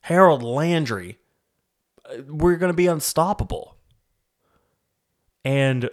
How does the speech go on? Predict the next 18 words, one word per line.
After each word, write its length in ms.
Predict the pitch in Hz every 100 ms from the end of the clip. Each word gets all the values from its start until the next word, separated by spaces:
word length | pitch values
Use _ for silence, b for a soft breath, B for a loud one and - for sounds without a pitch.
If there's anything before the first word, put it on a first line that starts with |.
| -
obviously 680 | - 123 123 123 117 127 127
with 200 | 123 120
injuries 580 | 113 117 107 110 110 101
to 100 | -
Harold 320 | 107 110 110
Landry, 560 | 101 98 101 98 107 107 b b b b _
a 100 | 101
severe 360 | - 110 110 101
one 160 | 95
to 60 | 95
Harold 280 | 104 95 95
Landry 420 | 95 98 110 107
and, 140 | 92
and 420 | 98 98 92 90 -
a, 200 | 104 98 95
a 120 | 104
nagging 540 | 107 117 165 139 101
one 300 | 95 90 -